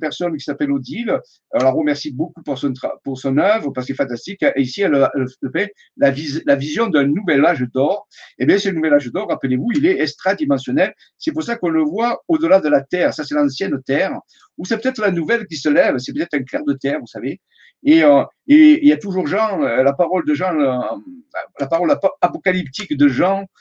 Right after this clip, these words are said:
euh, qui veut dire lever le voile, euh, Jean l'apôtre, qui nous dit, « Je vis un ciel nouveau et une nouvelle terre, parce que les anciens s'en étaient allés. »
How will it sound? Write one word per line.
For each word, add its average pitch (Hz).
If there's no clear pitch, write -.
euh, 127
qui 151
veut 147
dire 143
lever 135
le 131
voile, 175
euh, 107
Jean 143
l'apôtre, 180
qui 156
nous 143
dit, « 160
Je 143
vis 156
un 147
ciel 185
nouveau 165
et 156
une 131
nouvelle 139
terre, 165
parce 151
que 165
les 147
anciens 139
s'en 131
étaient 123
allés. » -